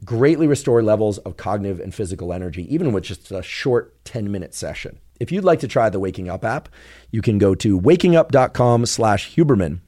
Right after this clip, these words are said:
and access a free thirty-day trial. Again, that's wakingup dot com slash Huberman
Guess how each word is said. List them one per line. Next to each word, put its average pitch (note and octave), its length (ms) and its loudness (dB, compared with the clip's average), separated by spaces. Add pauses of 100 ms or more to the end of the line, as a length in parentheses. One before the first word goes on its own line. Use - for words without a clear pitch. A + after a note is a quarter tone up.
and F#2 220 -4
access G2+ 340 -4
a F2+ 80 -4
free C#3 440 -2
thirty-day G#2+ 580 -2
trial. C#2+ 380 -10
Again, G2 300 2 (220)
that's F#2+ 220 0
wakingup D3+ 540 4
dot A#2 240 2
com G#2+ 340 2
slash F#2 420 -2
Huberman G2+ 420 4